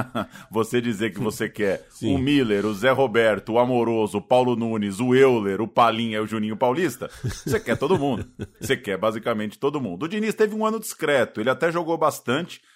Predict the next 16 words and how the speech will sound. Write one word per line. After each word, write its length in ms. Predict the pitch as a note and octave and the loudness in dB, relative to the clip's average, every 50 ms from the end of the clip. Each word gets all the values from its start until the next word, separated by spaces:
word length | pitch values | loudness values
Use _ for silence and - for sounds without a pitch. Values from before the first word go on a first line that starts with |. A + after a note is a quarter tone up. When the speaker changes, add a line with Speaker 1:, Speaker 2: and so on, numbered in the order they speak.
| _ _ _ _ | _ _ _ _
Speaker 1:
entrou 600 | - G#2+ A2 G#2+ A2 - A#2+ C3 C3+ B2 A#2 G#2 | -8 -8 -8 -6 -2 2 4 4 4 4 4 2
trinta 360 | - - B2+ C#3 F3+ F3+ - | 0 -2 -2 -2 -2 -2 -4
e 40 | C#3 | -6
cinco 340 | A#2+ - B2 A#2+ G#2+ A#2 G2+ | -4 -4 -6 -6 -4 -4 -6
vezes 320 | F2 F2 G#2 A2 G#2 E2+ | -4 -2 -2 -2 -2 -2
em 100 | F2+ G2 | -6 -8
campo 520 | F#2 - G#2 G2 G2 F#2+ F2 - E2+ - - _ _ _ _ _ - | -8 -6 -4 -4 -4 -4 -6 -10 -12 -14 -14 _ _ _ _ _ -8
em 100 | G2+ G#2 | -6 -2
noventa 420 | G#2+ G#2+ G2+ F2+ G#2 G#2 G2+ - B2 | -2 -2 -2 -2 -4 -4 -2 -4 -4
e 40 | |
sete, 440 | - - - A#2 A#2+ C#3+ D3 - C#3+ | -6 -4 -4 -2 0 0 -2 -4 -6
mas 420 | C3+ C3+ C3+ C3+ C#3 B2+ - - - _ _ _ _ _ _ _ _ | -4 -4 -2 -2 -4 -6 -10 -12 -16 _ _ _ _ _ _ _ _
pouquíssimo, 640 | G3+ G#3 G#3 - - G3+ A3 F#3+ - - C#3+ C#3 B2 | 0 0 0 -2 -4 -4 -4 -2 -2 -4 -4 -4 -2
pouquíssimo 640 | - C3 A2+ - - B2+ C#3 B2+ - A#2+ G#2+ G2+ | -2 -2 -2 -2 -2 -4 -4 -2 -2 -4 -4 -4
como 240 | - - A#2 A2 A2 | -2 -2 -2 -2 -2
titular. 680 | G#2+ - A2 - A2 F#2+ F2+ F#2 G#2+ B2 B2+ B2+ - | -6 -10 -8 -6 -4 -2 2 2 2 2 0 -2 -10